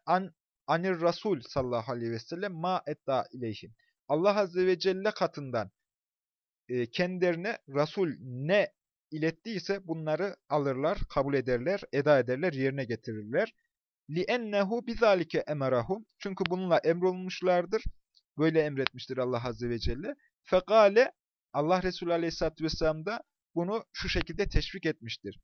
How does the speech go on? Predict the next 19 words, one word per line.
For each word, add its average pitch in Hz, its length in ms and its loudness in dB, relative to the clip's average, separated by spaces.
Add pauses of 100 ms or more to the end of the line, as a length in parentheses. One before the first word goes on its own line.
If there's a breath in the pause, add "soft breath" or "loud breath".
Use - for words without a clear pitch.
(260)
"Liyebluge 180 580 0
şahide 180 540 2
minkumel 208 640 -4
gayib." 151 420 2 (800)
Sizden 165 400 -2
şahit 202 420 2
olanlar 208 460 0 (240)
gayip 175 400 4
olanlara, 113 680 -2
yani 156 260 0
burada 160 260 0
hazır 151 420 0
bulunanlar, 107 540 -6
benim 160 220 -4
sözlerimi 143 520 -2
iştenler, 165 640 -4
burada 147 280 -2
bulunmayanlara 135 840 -4 (680)
sözlerimi 151 720 -2